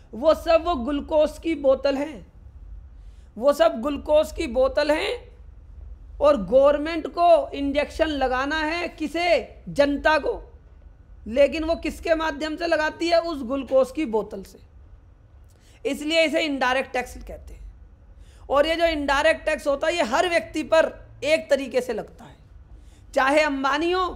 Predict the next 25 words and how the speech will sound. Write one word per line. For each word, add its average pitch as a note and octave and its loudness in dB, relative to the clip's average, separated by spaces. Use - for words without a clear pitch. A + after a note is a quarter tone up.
चाहे C#4 2
रिक्शा B3+ -2
वाला D#4 4
हो, E4 6
इनडायरेक्ट C#4+ 2
टैक्स D#4 0
सब C4+ -4
पे C4+ 6
एक B3 0
रेट A3 -2
का F#3+ -12
होगा। - -14
अगर C#4 0
कपिल D#4 -4
जैन D4 0
से D4+ 2
कोई D#4 -2
सर्विस C4+ -4
ले C4 0
रहा C#4+ 2
है, D4+ 0
चाहे D4 0
वो C#4 2
अंबानी A#3+ -2
ले, D#4+ 8